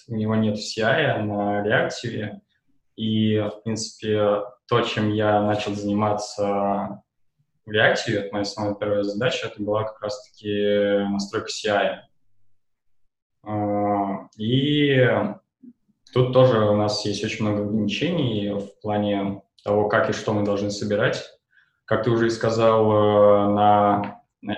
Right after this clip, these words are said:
I O S мы должны собирать на, только на mac O S, Android, э, Linux мы можем собирать, ну и J S мы можем собирать на Linux,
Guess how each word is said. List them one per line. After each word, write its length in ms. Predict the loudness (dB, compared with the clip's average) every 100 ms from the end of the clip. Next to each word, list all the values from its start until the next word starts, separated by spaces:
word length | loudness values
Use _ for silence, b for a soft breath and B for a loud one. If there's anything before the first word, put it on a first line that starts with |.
| -2
I 180 | 2 4
O 60 | 4
S 160 | 2
мы 80 | 2
должны 240 | 2 2
собирать 600 | 0 0 2 4 4 2
на, 720 | 0 2 4 6 4 4 0 2
только 280 | 2 2 2
на 60 |
mac 180 | 2 2 2
O 40 |
S, 600 | 4 4 2 -2 -12 -20 _ _ _ _ _ _ _ -2
Android, 720 | 0 2 6 6 6 2 -4 -4
э, 500 | 0 2 4 4 4
Linux 380 | 4 2 0 -4 -8 -12 -8
мы 120 | -2 2
можем 320 | 4 4 2
собирать, 880 | -2 -2 2 4 4 2 0 -8 -4
ну 140 | -2
и 80 | -2
J 280 | 0 2 4
S 200 | 2 -2
мы 80 | 0
можем 260 | 0 0
собирать 560 | -4 -4 0 0 0 -2
на 280 | 0 2 2
Linux, 480 | 2 0 -2 -2